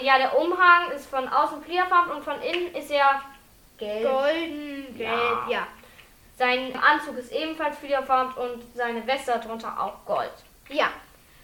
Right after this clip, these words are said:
Speaker 2: Haare sind braun, so hochgegelt, richtig cool. Die Figur gefällt mir. Jetzt zu einer Figur, die einfach dazugehört zu Gilderoy Lockhart, und zwar dem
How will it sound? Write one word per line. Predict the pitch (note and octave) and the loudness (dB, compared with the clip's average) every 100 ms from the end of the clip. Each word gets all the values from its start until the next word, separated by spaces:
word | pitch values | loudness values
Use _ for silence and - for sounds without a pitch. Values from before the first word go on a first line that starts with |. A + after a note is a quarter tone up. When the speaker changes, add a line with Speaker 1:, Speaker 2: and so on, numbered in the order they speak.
| - - | -20 4
Speaker 2:
Haare | G3+ F#4 F#4 F#4 | 10 12 10 4
sind | - A#3+ G#3+ A#3 | -4 -6 -8 -6
braun, | A#3+ D4 G4 A4+ G#4 | 4 8 10 8 2
so | C4 | -2
hochgegelt, | C#4 E4 F#4+ - F4+ E4 D#4 D#4 D#4 D#4 D#4 D#4 D#4 | -2 -2 -4 -8 -6 -2 -2 -4 -4 0 2 2 -2
richtig | C#4+ D4 - A3 - - - - | -6 -8 -8 -12 -12 -16 -14 -14
cool. | B3 E3+ - | -10 -12 -10
Die | D#4 D#4+ | -10 -10
Figur | D#4 C#4+ B3+ A#3+ | -12 -8 -6 -6
gefällt | G#3+ G#3 E3+ | -8 -10 -10
mir. | F#3+ C3 - - - | -12 -20 -20 -20 -20
Jetzt | C#4 E4 G#4+ - - - | -2 0 0 -4 -18 -20
zu | - D4+ C#4 | -12 -8 -6
einer | - B3 B3 | -4 -4 -4
Figur, | B3+ B3 B3+ C4+ | -10 -12 -4 -4
die | B3+ - | -4 -8
einfach | A3+ A#3 A3+ | -10 -12 -14
dazugehört | G#3+ - - D4 B3 B3 A#3 A3+ A#3 - | -16 -16 -12 -12 -8 -6 -4 -4 -6 -8
zu | B3+ | -14
Gilderoy | A#3 B3+ A#3 A#3 A#3 A3+ A#3+ | -6 -4 -2 -2 -2 -2 0
Lockhart, | A#3 A3+ A#3 B3+ F4 E4+ | -2 -2 -2 2 2 0
und | C4+ D#4 D#4+ | -4 -4 -6
zwar | - G#3+ B3+ E4+ - - - G#3 | -2 2 4 2 -4 -18 -12 0
dem | A#3 E4+ | 2 2